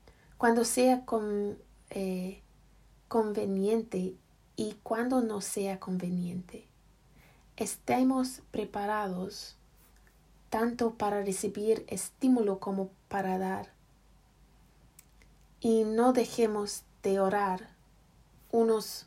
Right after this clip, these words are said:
por otros con la vista en la eternidad, confiados de saber en quién hemos creído y seguros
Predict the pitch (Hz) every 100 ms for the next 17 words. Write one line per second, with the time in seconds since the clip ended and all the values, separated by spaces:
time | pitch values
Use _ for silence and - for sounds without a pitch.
0 | - - 220 196 196 - 185 185 - -
1 | _ _ _ - 214 208 202 196 226 -
2 | 226 202 190 185 180 185 185 185 185 208
3 | - - - _ - - _ - - 233
4 | 226 220 220 226 254 254 - 196 202 196
5 | 190 190 190 - - 190 190 - 214 226
6 | 240 233 - 220 214 202 - - - 196
7 | 214 196 180 - _ _ _ - - _
8 | 240 220 - 233 208 254 262 185 190 -